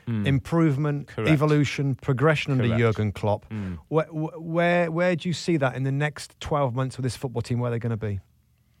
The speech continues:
Speaker 1: I like where they're going, Rob. And, and I look at teams like Manchester United, I look at Chelsea, I look at Tottenham, I certainly look at Arsenal, and I think, you know what? They're probably up there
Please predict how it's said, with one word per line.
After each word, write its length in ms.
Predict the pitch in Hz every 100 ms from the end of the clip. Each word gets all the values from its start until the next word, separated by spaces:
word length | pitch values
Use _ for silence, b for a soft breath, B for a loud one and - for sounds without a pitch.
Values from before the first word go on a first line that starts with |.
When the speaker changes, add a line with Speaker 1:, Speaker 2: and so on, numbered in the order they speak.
| _ -
Speaker 1:
I 60 |
like 280 | 139 143 139
where 120 | 143
they're 100 | 127
going, 260 | 120 151 123
Rob. 220 | 101 90 98
And, 160 | 127
and 180 | 117 131
I 40 | 123
look 240 | 127 -
at 140 | 117
teams 360 | - 127 110 92
like 260 | 90 85 -
Manchester 400 | 92 85 87 90
United, 480 | 90 98 - 87 - _ -
I 40 |
look 160 | 92 -
at 120 | -
Chelsea, 580 | - 92 85 - - 147 _
I 60 | 95
look 240 | 95 92
at 60 | 92 _
Tottenham, 500 | - 90 - 90 117 -
I 40 | -
certainly 380 | - 123 90 101
look 220 | 98 -
at 60 | -
Arsenal, 540 | 90 85 - 90 113 - b b b b
and 80 | 127
I 20 | 135
think, 320 | - 151 -
you 80 | 110
know 160 | 127
what? 240 | 127 156 190 _ _ _ _ _ _ _ _ _
They're 80 | 139
probably 320 | - 208 143
up 160 | 160 -
there 280 | 190 123